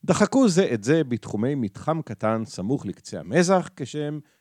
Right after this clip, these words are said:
מנסים נואשות לשפר לעצמם את זווית הראייה.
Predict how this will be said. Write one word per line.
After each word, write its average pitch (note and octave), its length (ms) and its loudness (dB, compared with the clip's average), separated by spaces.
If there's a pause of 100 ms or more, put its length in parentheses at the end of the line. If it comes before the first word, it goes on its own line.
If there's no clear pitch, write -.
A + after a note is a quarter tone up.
(120)
מנסים G3 420 -2
נואשות E3+ 480 -2
לשפר E3+ 400 -2
לעצמם B2+ 540 2 (540)
את F3+ 80 2
זווית C3 340 2
הראייה. G#2 400 2